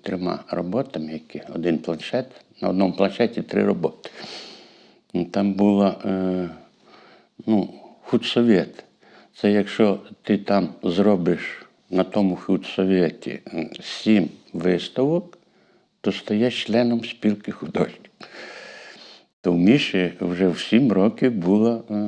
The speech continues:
одна виставка. Ну, а колеги кажуть, що не треба, бо він ще малий, буде в сім років вже членом спілки, якось не виходить.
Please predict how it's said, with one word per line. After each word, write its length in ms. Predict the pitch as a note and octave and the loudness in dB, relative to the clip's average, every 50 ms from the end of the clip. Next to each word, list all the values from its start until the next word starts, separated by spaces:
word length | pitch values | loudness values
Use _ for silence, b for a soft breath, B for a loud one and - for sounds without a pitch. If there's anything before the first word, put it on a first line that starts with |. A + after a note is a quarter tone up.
| G2+ F#2 - | -4 -4 -2
одна 380 | - F2+ E2 F2 F2 F#2 G#2 A2 | -2 -2 0 0 0 2 2 2
виставка. 640 | G#2 F2+ E2+ D#2+ D2+ - - - D#2 D2+ - - - E2+ | 2 2 2 0 -2 -4 -6 -8 -8 -8 -6 -6 -2 0
Ну, 300 | G2+ C3+ D#3 D#3+ C#3 A2+ | 0 2 2 2 2 2
а 120 | F#2+ E2 | 0 0
колеги 420 | - - G#2 G2 G2 G2 F2 F#2 | 0 0 2 2 2 2 2 0
кажуть, 320 | F2+ - - F2 E2+ E2 E2+ | -2 -2 -4 -4 -4 -4 -2
що 100 | - F#2+ | -2 0
не 160 | G2+ A#2+ A#2+ | 0 0 0
треба, 720 | A#2+ - C3 C#3 C#3 C#3 C3+ C3 C3 B2+ B2 A#2 G#2+ G#2 | 0 0 0 4 4 6 6 6 6 6 4 4 2 2
бо 180 | F#2 F2+ G2 G2+ | 2 2 2 2
він 120 | G#2 G2+ | 2 0
ще 160 | G2+ - - G#2+ | 0 0 0 2
малий, 640 | G#2+ G#2 G#2+ G#2+ G#2+ G#2+ G#2+ A2 A2 A2 A2 G#2+ | 4 4 4 4 4 4 4 4 4 4 4 2
буде 320 | G2 F#2+ F2+ G2+ F#2+ F#2 F#2+ | 2 0 0 0 2 2 0
в 80 | F2+ | -2
сім 280 | - - A2+ A2+ G#2 F#2+ | -2 2 2 4 4 4
років 360 | - G#2+ G#2+ G#2 - F#2+ F2+ | 4 2 2 0 0 -2 0
вже 140 | F2 E2+ F2+ | 2 2 2
членом 480 | - - - - G#2+ G2+ G#2 - F#2+ - | 2 0 2 4 4 4 4 2 0 -2
спілки, 560 | - - - - G#2+ G#2+ F2+ - - G#2 - B B B B B B B | -4 -4 0 4 4 4 4 2 -2 -6 -6 B B B B B B B
якось 420 | - E2+ - - F2+ E2+ - - - | -4 -4 -2 -2 -2 -4 -4 -6 -6
не 160 | E2+ E2+ F#2+ | -2 0 2
виходить. 580 | F#2+ G2+ G2+ G2+ - - - - - - - | 2 2 2 0 -2 -6 -6 -6 -8 -10 -16